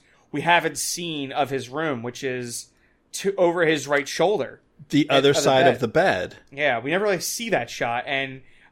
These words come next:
Speaker 1: I was actually, I was
Speaker 2: How many
Speaker 1: obviously
Speaker 2: dogs are there?
Speaker 1: I did, I swear I don't see dogs. It's, it looks,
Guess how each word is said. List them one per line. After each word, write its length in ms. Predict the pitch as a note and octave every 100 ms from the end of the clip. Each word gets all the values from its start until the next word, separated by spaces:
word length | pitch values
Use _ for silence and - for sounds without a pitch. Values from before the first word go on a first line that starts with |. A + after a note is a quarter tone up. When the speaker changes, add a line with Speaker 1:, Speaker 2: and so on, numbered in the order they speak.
| _
Speaker 1:
I 100 | E3+
was 160 | F#3 F#3
actually, 240 | F3 -
I 60 | E3+
was 200 | E3 E3
Speaker 2:
How 80 | D3
many 80 | D3+
Speaker 1:
obviously 200 | E3 D3
Speaker 2:
dogs 340 | C#3+ C#3 C3+
are 160 | A#2 G#2+
there? 320 | G2+ G2 G#2 _ -
Speaker 1:
I 140 | F#3
did, 160 | G#3+ C4
I 160 | G3 G3
swear 640 | - - F3 G3 A3 E3+
I 80 | E3
don't 320 | D#3 F3+ G3
see 160 | A#3 G3
dogs. 460 | F#3 E3+ F3 E3+ -
It's, 460 | E3 D#3+ - - _ _ _ _ _
it 180 | F#3+ G3
looks, 540 | E3 A3+ A3 - -